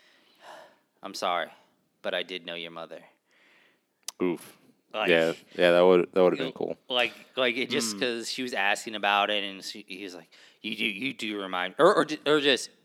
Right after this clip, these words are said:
Speaker 1: "You do remind me of your mother."
Speaker 2: Yeah.
Speaker 3: Yeah, we might get something like that still.
Speaker 2: Yeah, I mean, yeah, there's still two more episodes
Speaker 1: Yeah.
Speaker 2: to go. And then, um, I loved, uh, well, I can't remember his name, but Ice Cube's son's character.
Speaker 1: Yeah.
Speaker 2: Like, he, he did pretty good. Like,
Speaker 3: Yeah.
Speaker 2: like, for, for
Speaker 3: Just
Speaker 2: an entry
Speaker 3: the
Speaker 2: level.
Speaker 3: loss in his face, too.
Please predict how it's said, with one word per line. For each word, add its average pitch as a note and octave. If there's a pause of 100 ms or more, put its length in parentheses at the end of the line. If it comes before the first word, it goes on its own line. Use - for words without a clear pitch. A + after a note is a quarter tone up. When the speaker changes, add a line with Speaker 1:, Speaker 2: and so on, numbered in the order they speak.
(100)
Speaker 1:
"You A#2
do A2
remind F#2
me F#2
of E2
your E2+
mother." E2 (580)
Speaker 2:
Yeah. E2+
Speaker 3:
Yeah, F2+
we A2+
might A#3+
get G3+
something A2+
like G2
that E2+
still. E2 (540)
Speaker 2:
Yeah, D#2+ (160)
I F#2+
mean, G#2+
yeah, A#2
there's A2+
still C3+
two -
more F2+
episodes -
Speaker 1:
Yeah. F#2+
Speaker 2:
to D#2+
go. D#2+ (580)
And -
then, E2+
um, E2+
I F#2
loved, G#2
uh, F2 (260)
well, -
I F#2
can't G2+
remember E2
his D2+
name, E2
but D#2
Ice F2+
Cube's -
son's F2
character. F2+ (180)
Speaker 1:
Yeah. A2 (180)
Speaker 2:
Like, F2+
he, G#2
he G#2+
did D3
pretty -
good. F2
Like, D2+
Speaker 3:
Yeah. E2+
Speaker 2:
like, D#2+
for, -
for G2+
Speaker 3:
Just G2
Speaker 2:
an F#2
entry F#2
Speaker 3:
the C3+
Speaker 2:
level. A#2
Speaker 3:
loss B2+
in B2
his A2
face, A2
too. A2